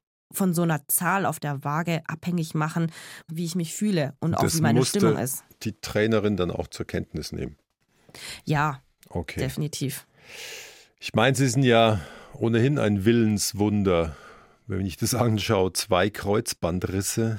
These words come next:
Speaker 2: zweimal zurückgekommen. Kein Gedanke ans Aufhören. Das könnte ja auch ein Signal sein, jetzt lassen wir langsam gut sein.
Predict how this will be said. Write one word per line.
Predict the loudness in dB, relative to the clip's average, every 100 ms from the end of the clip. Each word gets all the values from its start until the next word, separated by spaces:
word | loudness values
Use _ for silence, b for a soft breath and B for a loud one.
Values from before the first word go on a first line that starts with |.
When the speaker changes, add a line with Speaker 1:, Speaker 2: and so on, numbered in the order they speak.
| -6
Speaker 2:
zweimal | -6 -2 0 0 0 0 0 -2 -4 -2 -2 -4 -6 -18 B B B B B B B
zurückgekommen. | -10 -8 -4 -2 -2 -4 -6 -12 _ _ _ _
Kein | -12 -6 -2 -2
Gedanke | -2 -2 -2
ans | -2 -4
Aufhören. | -2 -4 -2 -2 -2
Das | -2 -4
könnte | -2 0 0
ja |
auch | 0
ein | 0
Signal | -2 -2 2 4 2
sein, | 2 2
jetzt | 0 -2
lassen | -4 -2
wir | -4
langsam | -4 -4 -6 -8
gut | -8 -10
sein. | -6 -6 -8